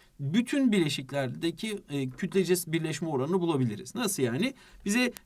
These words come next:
C H dört için orana üç olarak vermiş ya. O zaman diyeceğiz ki bir tane karbonun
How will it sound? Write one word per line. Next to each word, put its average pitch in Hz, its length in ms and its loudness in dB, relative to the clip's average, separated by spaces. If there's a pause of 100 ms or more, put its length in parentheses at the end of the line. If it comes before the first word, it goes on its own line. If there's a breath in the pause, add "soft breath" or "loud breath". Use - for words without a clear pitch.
C 185 120 8
H 226 240 6
dört 233 240 0
için 226 320 0 (160)
orana 214 400 8
üç 226 200 2
olarak 202 400 4
vermiş 202 400 2
ya. 208 180 0
O 214 100 4
zaman 247 260 2
diyeceğiz 294 280 -4
ki 180 220 0 (300 loud breath)
bir 165 220 -2
tane 190 300 6
karbonun 190 560 2